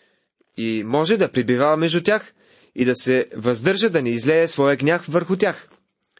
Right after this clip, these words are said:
който се възпираше от това, което виждаше в бъдеще в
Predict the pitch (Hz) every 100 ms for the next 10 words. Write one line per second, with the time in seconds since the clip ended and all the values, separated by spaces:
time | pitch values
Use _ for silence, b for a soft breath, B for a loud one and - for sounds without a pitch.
0 | b b b - 131 131 143 - _ -
1 | - 131 123 - 180 160 - 127 - 123
2 | 143 214 _ _ _ _ _ _ - 131
3 | 127 117 185 190 180 208 123 101 151 143
4 | - 160 139 95